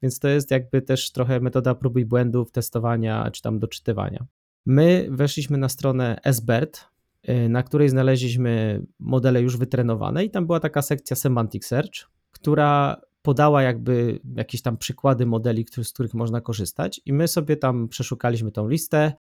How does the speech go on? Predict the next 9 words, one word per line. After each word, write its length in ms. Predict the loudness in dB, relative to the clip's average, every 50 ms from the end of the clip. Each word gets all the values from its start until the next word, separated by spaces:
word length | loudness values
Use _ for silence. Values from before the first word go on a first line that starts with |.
| _ -2
No 140 | 0 2
i 260 | 4 4 2 0 -2 -8 -16 -14
przyznam 360 | -4 -4 0 2 2 2 2
szczerze, 320 | 0 0 -2 0 0 0 -2
że 100 | 0 2
dość 180 | 2 2 2
mocno 320 | 2 0 0 0 0 2 2
randomowo 540 | 4 4 4 4 4 4 4 4 4 2
wybraliśmy, 680 | 2 0 2 2 4 4 2 2 2 2 0 0 -2 -4